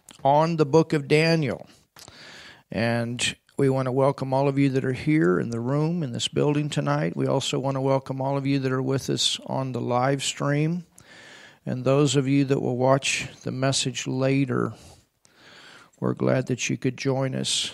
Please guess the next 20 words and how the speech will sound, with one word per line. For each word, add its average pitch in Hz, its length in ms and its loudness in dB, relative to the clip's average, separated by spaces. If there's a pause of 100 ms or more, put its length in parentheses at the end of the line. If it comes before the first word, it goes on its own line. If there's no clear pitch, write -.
(120)
in 131 220 -6
this 123 300 -2
way. 127 280 -2
Thank 131 280 -6
God 131 240 2
for 139 100 -2
the 123 100 -2
technology 139 1080 0
that 120 160 -4
He's 123 240 -2
given 127 500 -2 (180)
us 120 340 -2
to 139 100 -8
get 131 180 -2
His 123 180 -4
word 131 300 0
out 120 480 -4
in 127 160 -8
these 120 260 -4
times. 117 760 -6